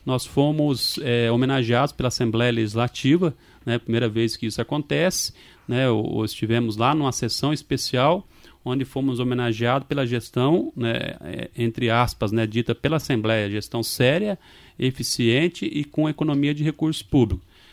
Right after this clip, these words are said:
Mantivemos esse controle dos nossos gastos, né, controle rígido mesmo, né, eh, porque não é, é, e conseguimos em dois milhões e meio.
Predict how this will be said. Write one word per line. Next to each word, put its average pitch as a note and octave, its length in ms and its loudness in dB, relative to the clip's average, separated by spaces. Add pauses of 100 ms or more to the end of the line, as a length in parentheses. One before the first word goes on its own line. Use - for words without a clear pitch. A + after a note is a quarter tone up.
(160)
Mantivemos C3 800 4
esse - 240 0
controle D#3 640 6
dos B2+ 200 0
nossos B2 380 -2
gastos, C#3+ 680 -2 (240)
né, C3+ 120 -6
controle F3+ 480 0
rígido C#3+ 560 6
mesmo, A2 420 2
né, A#2 160 -2 (420)
eh, G#2+ 480 0 (280)
porque B2+ 260 0
não C3 160 2
é, E3 120 2
é, - 360 -4
e C3 100 -2
conseguimos C#3 720 -2
em D3 240 0
dois C#3 240 -2
milhões C#3+ 260 -2
e C#3 40 -2
meio. B2 240 2